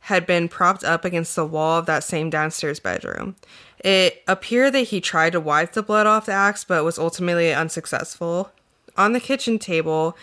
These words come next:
was a pan of bloody water that he may have used to wash his hands in. And then next to that pan was a plate of uneaten food. Blood splatter and gouges in the ceilings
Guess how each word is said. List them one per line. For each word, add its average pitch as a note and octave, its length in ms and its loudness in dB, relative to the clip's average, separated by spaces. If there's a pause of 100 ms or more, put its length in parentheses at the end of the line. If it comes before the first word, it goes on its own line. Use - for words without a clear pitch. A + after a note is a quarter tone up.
(140)
was E3+ 500 2
a D#3 100 0
pan F#3 380 0
of G3 160 -2
bloody E3+ 300 0
water D#3+ 480 2
that D#3+ 440 0 (360)
he G3 260 -2
may D#3 260 4
have E3 220 -2
used D#3 320 -8
to F3 80 -8
wash D#3 300 -2
his D#3 160 -6
hands D#3+ 520 -8
in. A3+ 380 0 (340)
And F3+ 120 0
then E3+ 220 2
next E3+ 320 -2
to G#3+ 60 -6
that G#3 220 0
pan F3 420 -2
was E3+ 140 0
a E3 60 -2
plate F3 280 0
of F#3 160 0
uneaten E3+ 440 -2
food. - 560 -8 (420)
Blood G3+ 340 2
splatter F#3 520 2
and E3 220 -2
gouges E3 420 0
in D#3+ 100 0
the D#3 100 -2
ceilings F3 880 -4